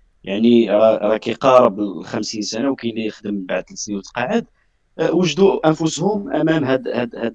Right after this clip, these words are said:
هاد الأمر الواقع اللي هو أمر اكتشفوا الأساتذة أو العدد من المغاربة اللي كانوا متبعين الشأن السياسي أو الشأن المرتبط بالوظيفة العمومية، اكتشفوا بأنه تفرض عليهم بالمنطق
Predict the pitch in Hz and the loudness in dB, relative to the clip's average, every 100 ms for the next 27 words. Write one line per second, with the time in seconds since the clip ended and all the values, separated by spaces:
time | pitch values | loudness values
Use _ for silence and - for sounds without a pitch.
0 | - 104 107 107 110 98 98 98 - - | -8 -8 -6 -4 0 0 2 2 2 0
1 | 175 147 147 156 147 117 127 143 147 156 | -4 -2 0 2 0 -4 -4 0 2 4
2 | 156 - - - - 139 - 123 117 117 | 2 0 -6 -18 -6 -6 -4 -2 -2 -2
3 | 117 104 104 113 110 107 101 104 107 107 | -6 -6 0 0 2 2 2 2 -2 -2
4 | 107 98 101 104 101 98 104 95 92 - | -2 -2 -2 -2 -4 -4 -4 -4 -8 -14
5 | 95 95 92 104 - 98 - 95 92 - | -8 -8 -8 -8 -10 -12 -12 -10 -8 -8
6 | - 92 - - 98 - - - 98 95 | -8 -8 -6 -6 -6 -10 -20 -10 -4 -4
7 | - 95 98 95 98 101 - 110 143 196 | -2 -2 -4 -4 -6 -4 -2 -2 -2 -2
8 | 226 - 190 190 180 165 160 160 - - | -4 -4 -6 0 2 4 4 4 0 -16
9 | _ - 180 185 117 117 113 113 107 117 | _ 0 2 4 6 6 4 0 2 2
10 | 117 147 | 2 -2